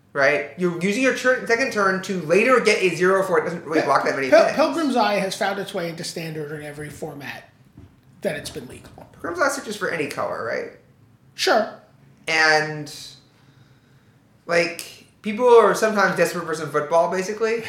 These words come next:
Speaker 1: right? Like, that's what's going on there. It's like, I just need this effect so badly. But you don't need this effect. I mean, I guess you could argue I'm in a Constellation deck already, but then, like,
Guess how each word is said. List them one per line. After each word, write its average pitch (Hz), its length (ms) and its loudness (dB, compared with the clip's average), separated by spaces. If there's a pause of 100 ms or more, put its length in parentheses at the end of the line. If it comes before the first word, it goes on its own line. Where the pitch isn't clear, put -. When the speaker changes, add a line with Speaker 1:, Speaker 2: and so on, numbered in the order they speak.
Speaker 1:
right? 180 320 4
Like, 175 200 -2
that's 180 180 -2
what's 180 120 -2
going 175 220 4
on 175 180 4
there. 196 280 4
It's 190 100 -4
like, 175 140 0
I 156 100 2
just 165 200 -2
need 160 260 -4
this 170 140 -4
effect 160 340 0
so 156 180 4
badly. 196 640 -2 (600)
But 220 140 0
you 262 80 2
don't 349 120 2
need 480 140 0
this 415 120 -2
effect. - 420 -10 (760)
I 170 80 -4
mean, 185 380 -2 (1400)
I 160 60 -4
guess 175 140 2
you 202 80 0
could 196 100 4
argue 180 400 4
I'm 170 120 4
in 175 80 2
a 170 60 4
Constellation 180 640 2
deck 190 220 4
already, 240 720 4
but 185 260 -2
then, 233 280 2
like, 208 240 0